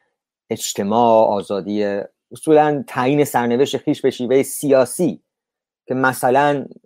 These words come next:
خودش رو در قالب حق رأی عرضه می‌کنه،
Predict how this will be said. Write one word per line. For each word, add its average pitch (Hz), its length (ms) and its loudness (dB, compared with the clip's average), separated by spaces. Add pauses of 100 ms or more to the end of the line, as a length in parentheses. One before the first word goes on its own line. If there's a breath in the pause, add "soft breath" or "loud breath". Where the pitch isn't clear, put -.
خودش 135 260 0
رو 139 80 0
در 120 160 4
قالب 120 680 4
حق 120 240 -4
رأی 117 640 2 (640)
عرضه 107 340 -4
می‌کنه، 113 500 -10